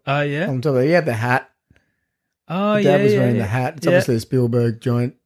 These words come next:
Speaker 2: as
Speaker 1: Yeah.
Speaker 2: well.
Speaker 1: Yeah.
Speaker 2: There's a bit of that vibe going on. Anyway, he goes in this sort of mystical store full of all these weird and wonderful treasures,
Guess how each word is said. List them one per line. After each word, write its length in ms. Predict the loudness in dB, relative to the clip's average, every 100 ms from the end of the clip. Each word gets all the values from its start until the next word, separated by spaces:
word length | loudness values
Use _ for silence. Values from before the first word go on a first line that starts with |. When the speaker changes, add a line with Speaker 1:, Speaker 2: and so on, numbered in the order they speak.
| _
Speaker 2:
as 100 | -2
Speaker 1:
Yeah. 140 | 0 2
Speaker 2:
well. 360 | 2 -2 -4 _ _
Speaker 1:
Yeah. 240 | -2 -2 -4 -16 _ _ _
Speaker 2:
There's 140 | -10 -4
a 40 |
bit 80 | 0
of 80 | 0
that 140 | 0
vibe 240 | -2 -2 -2
going 160 | -2
on. 140 | -2 -6 -16 0
Anyway, 280 | 4 6 6
he 60 | 6
goes 200 | 6 4
in 60 |
this 100 | 2
sort 120 | 2 2
of 60 |
mystical 360 | 2 2 -2 -2
store 360 | 0 2 2
full 200 | 2 -2
of 120 | 0 0
all 120 | -2
these 320 | -2 -4 -10 _ _ _
weird 180 | 2 4
and 100 | 4
wonderful 380 | 2 0 -4 -8
treasures, 600 | -2 0 2 0 -2